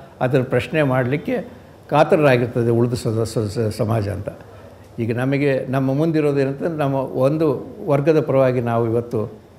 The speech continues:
ಆ, ಸಹಾನುಭೂತಿಯನ್ನು ಪಡೆದಿದ್ದೀವಿ. ಆದರೆ ಅತಿರೇಕಕ್ಕೆ ಹೋದಾಗ ಅದೇ ಸಮಾಜದ ವಿರುದ್ಧ ನಮಗೆ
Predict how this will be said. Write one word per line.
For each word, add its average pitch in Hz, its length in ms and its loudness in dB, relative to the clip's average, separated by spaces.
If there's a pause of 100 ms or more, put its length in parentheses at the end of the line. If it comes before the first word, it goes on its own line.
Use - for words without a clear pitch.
(280)
ಆ, 107 200 -4
ಸಹಾನುಭೂತಿಯನ್ನು 147 920 2
ಪಡೆದಿದ್ದೀವಿ. 117 760 -2 (680)
ಆದರೆ 160 540 2
ಅತಿರೇಕಕ್ಕೆ 240 680 2
ಹೋದಾಗ 139 480 2 (320)
ಅದೇ 180 280 2
ಸಮಾಜದ 156 500 2
ವಿರುದ್ಧ 127 340 0
ನಮಗೆ 123 520 0